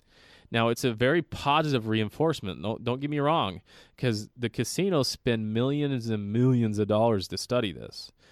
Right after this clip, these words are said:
And the, the environment set up for it, everything in there,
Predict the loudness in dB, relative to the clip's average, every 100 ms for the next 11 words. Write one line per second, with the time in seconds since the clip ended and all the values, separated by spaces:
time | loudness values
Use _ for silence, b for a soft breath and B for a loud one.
0 | b b -6 -4 -4 -2 0 0 -2 -2
1 | -2 -2 -2 0 0 -2 -6 -4 -2 -2
2 | -4 -2 -2 0 -2 -2 -2 -2 -2 -2
3 | -4